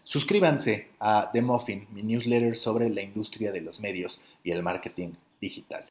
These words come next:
Nos escuchamos mañana con The Coffee Brand, el segundo episodio. Me interesa mucho que lo escuchen y que me manden sus comentarios. ¿Por qué? Porque se trata de un tributo,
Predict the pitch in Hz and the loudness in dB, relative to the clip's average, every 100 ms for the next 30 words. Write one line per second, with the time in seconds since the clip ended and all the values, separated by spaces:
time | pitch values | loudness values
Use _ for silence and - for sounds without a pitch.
0 | - 147 160 156 156 220 214 175 156 202 | -4 0 2 2 2 2 2 2 2 2
1 | 214 156 139 135 - 175 - 165 160 165 | 0 0 0 0 2 2 2 0 2 0
2 | 156 - - 123 - 139 185 196 208 - | -2 -10 -6 -6 -2 -2 0 -2 -2 -2
3 | 120 156 143 139 143 - _ 143 160 170 | 0 2 2 0 -2 -10 _ 0 0 2
4 | 220 233 208 208 - 214 147 120 117 - | 0 2 0 0 0 0 0 0 -2 -4
5 | - 202 214 - 123 123 131 151 160 160 | -4 -4 -4 -6 -4 -4 -2 -4 -2 -4
6 | 123 - 101 101 101 110 92 92 - 110 | -8 -10 -10 -10 -4 -4 -4 -8 -8 -8
7 | - 226 - _ _ _ - 139 143 139 | -4 -6 -6 _ _ _ -4 -2 -2 -4
8 | 127 160 160 170 139 135 160 - 139 151 | -2 -4 -2 -2 -2 -2 -4 -2 0 0
9 | 185 185 113 - | -2 -2 -4 -6